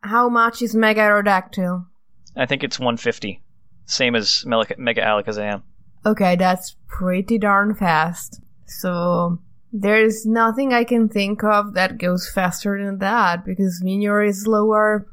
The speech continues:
Speaker 1: Lycanroc is slower, and yeah, yeah, I think you're right.
Speaker 2: I think so.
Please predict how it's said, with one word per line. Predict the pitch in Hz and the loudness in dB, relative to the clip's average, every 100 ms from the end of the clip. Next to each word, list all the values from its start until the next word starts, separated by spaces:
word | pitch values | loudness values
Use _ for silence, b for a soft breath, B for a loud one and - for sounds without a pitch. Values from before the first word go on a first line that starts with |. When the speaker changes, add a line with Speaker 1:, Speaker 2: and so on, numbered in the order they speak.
| - | -4
Speaker 1:
Lycanroc | 175 175 202 208 202 | -2 0 0 0 0
is | 214 - | -4 0
slower, | 226 214 220 220 220 214 - - _ _ | 2 4 4 4 2 -4 -14 -20 _ _
and | 208 190 190 185 185 190 190 208 - | -4 -2 0 0 0 0 -4 -10 -12
yeah, | 190 196 311 311 214 311 - | -8 -4 -2 0 0 0 -6
yeah, | 214 277 | -4 -2
I | 202 | -2
think | 196 220 220 | -2 -2 -2
you're | 277 | -2
right. | 240 403 262 240 - - - - - | 0 2 2 0 -8 -18 -20 -20 -20
Speaker 2:
I | |
think | - 131 | -12 -6
so. | - 143 127 | -2 -2 -2